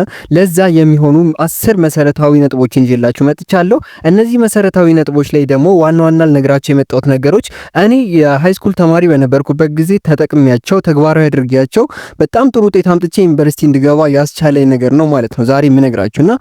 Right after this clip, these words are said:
በዛሬው ቪዲዮ ላይ አሪፍ ውጤት መስራት የምትችሉባቸውን በጥናት የተረጋገጡ አስር መሰረታዊ ነጥቦችን እናያለን። እንግዲህ ለዩቲዩብ ቻናላችን አዲስ ከሆናችሁና የአስራ ሁለተኛ ክፍል ተማሪ ከሆናችሁ በቀጣይ ዩኒቨርሲቲ ስትገቡ የእኛን ቻናል ሰብስክራይብ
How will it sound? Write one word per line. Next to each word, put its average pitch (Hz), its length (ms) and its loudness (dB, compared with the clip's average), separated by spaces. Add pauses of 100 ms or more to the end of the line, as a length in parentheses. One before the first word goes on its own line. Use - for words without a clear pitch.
(280)
በዛሬው 185 420 2
ቪዲዮ 190 240 0
ላይ 254 140 -4 (100)
አሪፍ 208 260 -2
ውጤት 202 300 -6
መስራት 175 340 -2
የምትችሉባቸውን 165 960 0
በጥናት 170 400 -2
የተረጋገጡ 156 680 0 (140)
አስር 170 360 -2
መሰረታዊ 143 600 0
ነጥቦችን 131 480 0
እናያለን። 117 440 0 (260)
እንግዲህ 214 380 2
ለዩቲዩብ 170 380 0
ቻናላችን 160 540 0
አዲስ 143 320 -4
ከሆናችሁና 147 640 2
የአስራ 139 240 0
ሁለተኛ 151 400 0
ክፍል 156 200 -6
ተማሪ 151 300 0
ከሆናችሁ 160 480 -2
በቀጣይ 165 440 -2
ዩኒቨርሲቲ 143 520 0
ስትገቡ 135 400 -2 (340)
የእኛን 185 380 2
ቻናል 165 300 -2
ሰብስክራይብ 143 320 -4